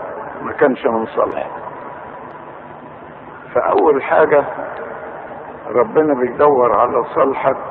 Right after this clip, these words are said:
مش على اللي انت بتطلبه. وثانيا، ربنا بيستجيب في الوقت الذي يراه مناسبا. يعني إبراهيم أب الآباء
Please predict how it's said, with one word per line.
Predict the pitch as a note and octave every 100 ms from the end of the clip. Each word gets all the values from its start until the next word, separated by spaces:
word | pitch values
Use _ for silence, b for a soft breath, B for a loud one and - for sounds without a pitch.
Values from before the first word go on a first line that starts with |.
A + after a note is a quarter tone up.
| - - -
مش | A#2 -
على | A#2
اللي | A#2+ C3
انت | B2 C3+
بتطلبه. | - - A2+ C3+ A#2 F#2+ - - - - - - - - - - - - - - -
وثانيا، | B2+ C#3+ C#3+ D#3 D3+ G3 F#3+ E3+ D#3+ - - - - B2+
ربنا | C3+ B2 F#3 F#3+ D#3
بيستجيب | C#3 C#3 C3+ A2+ - C3 C3 E3+ E3+ D3+ - - -
في | B2
الوقت | A#2 C#3+ E3+ - - -
الذي | B2 C#3 D3 C3+ C3 A#2+
يراه | C#3+ D3+ D3
مناسبا. | B2+ B2+ B2+ B2 A2+ - B2+ A2 A#2+ - - - - - - - - - - - - - - - - -
يعني | B2 C3 C3 C#3
إبراهيم | C3+ C3 E3 D#3 D#3+
أب | D#3+ -
الآباء | C3 B2+ B2+ D#3 D#3